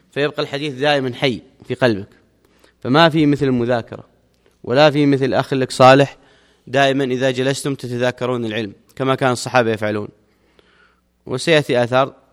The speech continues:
تبين أن المذاكرة هي حياة العلم، وهي سقياه، وهي ماؤه، وإلا يموت.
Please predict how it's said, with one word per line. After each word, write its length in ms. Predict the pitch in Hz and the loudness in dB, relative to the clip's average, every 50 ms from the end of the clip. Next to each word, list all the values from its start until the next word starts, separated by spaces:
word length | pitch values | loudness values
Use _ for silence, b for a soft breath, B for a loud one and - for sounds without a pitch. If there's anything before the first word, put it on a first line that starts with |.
| _ - 123 - | _ -20 -16 -10
تبين 360 | 139 127 143 147 135 127 101 | -4 -2 0 0 0 0 -2
أن 160 | 92 123 123 | -2 -2 -2
المذاكرة 520 | 117 120 120 123 135 147 151 - 151 135 | -2 -2 -2 0 0 0 0 0 -2 -4
هي 180 | 139 156 143 139 | -2 -2 -2 -2
حياة 300 | - - 135 139 151 139 - | -2 0 2 2 2 2 0
العلم، 240 | 120 101 95 95 90 - _ _ _ _ _ _ _ - | -4 -8 -8 -10 -12 -14 _ _ _ _ _ _ _ -8
وهي 220 | - 127 131 131 | -4 -2 -2 -2
سقياه، 420 | 123 - 135 - 147 143 131 110 95 - _ b b b b b b b b b b | -4 -6 -6 -2 0 2 2 0 0 -4 _ b b b b b b b b b b
وهي 240 | - 123 123 135 127 | -12 -8 -6 -2 0
ماؤه، 420 | 135 143 143 135 110 110 104 107 - - _ _ _ _ _ _ - | 0 2 2 0 -2 -4 -8 -12 -16 -18 _ _ _ _ _ _ -10
وإلا 300 | - 127 139 143 151 156 | -6 -4 -2 0 2 2
يموت. 360 | 156 165 160 131 110 - - | 2 0 -2 -6 -8 -10 -18